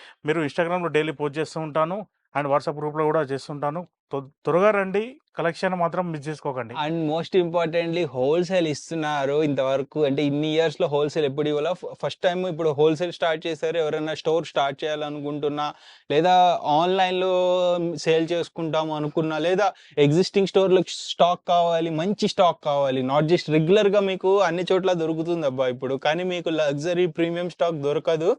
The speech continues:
Speaker 2: ఇక్కడ మాత్రమే అలాంటి స్టాక్ వస్తది. So, అనుదీప్ దగ్గర తీసుకోవాలనుకుంటే,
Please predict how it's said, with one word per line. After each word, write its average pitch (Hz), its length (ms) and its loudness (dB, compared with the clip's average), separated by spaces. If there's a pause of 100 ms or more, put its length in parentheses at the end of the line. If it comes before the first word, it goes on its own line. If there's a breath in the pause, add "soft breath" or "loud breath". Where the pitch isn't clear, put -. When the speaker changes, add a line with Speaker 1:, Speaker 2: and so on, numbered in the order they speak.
(360 loud breath)
Speaker 2:
ఇక్కడ 185 380 2
మాత్రమే 196 440 -4
అలాంటి 180 300 -2
స్టాక్ 156 340 0
వస్తది. 170 400 0 (300 loud breath)
So, - 100 0
అనుదీప్ 180 420 2
దగ్గర 190 280 6
తీసుకోవాలనుకుంటే, 196 960 0